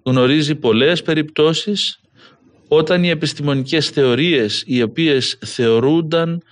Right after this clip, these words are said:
ασάλευτες, έχαναν τη σπουδαιότητά τους μπροστά στα νέα επιτεύγματα της επιστήμης. Αλλά εντελώς διαφορετικά είναι τα πράγματα στην περιοχή του πνεύματος, στην περιοχή της ανώτατης θεολογικής γνώσης,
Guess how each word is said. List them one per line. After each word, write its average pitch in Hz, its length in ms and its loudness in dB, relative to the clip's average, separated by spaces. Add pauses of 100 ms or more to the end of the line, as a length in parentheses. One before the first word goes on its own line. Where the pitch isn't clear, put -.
(260)
ασάλευτες, 139 1000 -2 (340)
έχαναν 151 680 0
τη 135 100 -6
σπουδαιότητά 127 1040 -2
τους 160 280 -6 (320)
μπροστά 120 420 0
στα 131 240 -2
νέα 139 260 -2
επιτεύγματα 143 840 -4
της 143 220 -6
επιστήμης. 101 840 -6 (600)
Αλλά 107 220 -2
εντελώς 113 420 2
διαφορετικά 113 800 -2 (340)
είναι 147 220 0
τα 135 180 0
πράγματα 147 600 -2
στην 131 240 -2
περιοχή 113 460 0
του 131 140 -6
πνεύματος, 104 800 -4 (340)
στην - 240 -2
περιοχή 135 540 2
της 147 260 -4
ανώτατης 160 760 0
θεολογικής 120 760 0
γνώσης, 107 720 -2